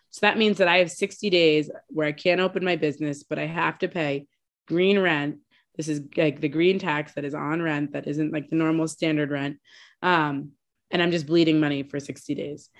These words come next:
And I need to hire people, and I can't hire them if I don't know what that date is, and nobody's gonna tell me what that date is, and probably until two weeks out. So the day I find out is the way, day I tell employees and they get notice.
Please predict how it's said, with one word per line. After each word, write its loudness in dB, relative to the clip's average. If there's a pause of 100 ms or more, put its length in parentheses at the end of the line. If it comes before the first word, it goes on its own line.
(260)
And 2
I 2
need 4
to 4
hire 4
people, -4 (420)
and 0
I -4
can't 2
hire 4
them 2
if -6
I -2
don't 0
know 0
what 2
that 2
date 4
is, -2
and -4
nobody's 2
gonna 0
tell -2
me 2
what 0
that 2
date 4
is, -2
and -4
probably 0
until -4
two -2
weeks 0
out. -8 (440)
So 0
the 2
day 8
I 6
find 2
out 4
is 2
the -4
way, 0
day 2
I 2
tell -2
employees 2
and 0
they -4
get -4
notice. 0